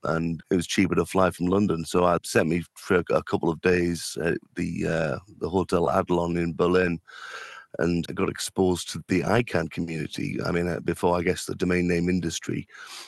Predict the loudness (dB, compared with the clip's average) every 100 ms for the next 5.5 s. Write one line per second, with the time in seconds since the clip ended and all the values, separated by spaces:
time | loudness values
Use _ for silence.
0 | -20 _ -6 -2 0 2 2 0 -4 -12
1 | -14 -14 -10 0 2 4 2 4 2 2
2 | 2 2 0 -4 -2 0 2 2 0 -2
3 | 0 2 2 2 0 -4 -4 0 2 2
4 | 0 -4 -8 0 2 2 0 0 2 2
5 | -2 -8 -8 -12